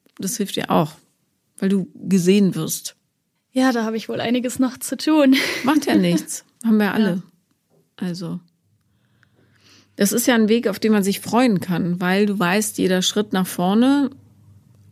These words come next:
Speaker 1: macht eine schönere Aussicht nach hinten. Also, ne?
Speaker 2: Okay, also dein, dein Ratschlag zum Mitnehmen ist loslassen und diese ganze Geschichte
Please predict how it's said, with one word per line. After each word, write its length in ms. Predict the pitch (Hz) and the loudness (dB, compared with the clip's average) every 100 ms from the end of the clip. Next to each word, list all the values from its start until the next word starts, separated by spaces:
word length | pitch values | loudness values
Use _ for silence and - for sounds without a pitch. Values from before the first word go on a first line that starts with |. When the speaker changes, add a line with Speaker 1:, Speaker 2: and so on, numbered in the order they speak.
| _ - | _ -6
Speaker 1:
macht 300 | - 196 - | -2 0 2
eine 100 | 208 | 2
schönere 460 | - 214 208 196 | 4 2 2 0
Aussicht 360 | 208 226 214 - | -2 -2 -4 -6
nach 120 | 185 | -2
hinten. 400 | 254 247 - 170 - 151 - _ | 0 0 0 -4 -6 -20 -20 _
Also, 360 | 185 185 - - _ _ _ _ _ _ _ _ _ _ | -8 -6 -8 -12 _ _ _ _ _ _ _ _ _ _
ne? 240 | - 196 233 - - _ | -8 -6 -6 -8 -20 _
Speaker 2:
Okay, 180 | - 214 | -8 -2
also 180 | 175 214 | 0 0
dein, 420 | 214 220 220 226 | 2 4 4 2
dein 220 | 226 214 | 0 0
Ratschlag 520 | 214 202 202 - 214 - | 2 2 0 -2 -4 -2
zum 140 | 220 | 0
Mitnehmen 380 | 214 208 208 214 | 0 2 0 0
ist 360 | 196 - - - _ _ _ _ _ _ _ | -2 -6 -12 -20 _ _ _ _ _ _ _
loslassen 840 | 233 226 233 - 220 220 240 226 | -2 2 2 2 -2 0 2 2
und 200 | 226 202 | 2 0
diese 200 | 208 202 | -2 -2
ganze 300 | 202 196 - | -2 -2 -4
Geschichte 580 | 208 208 214 202 208 202 | -6 -4 -4 -4 -2 -4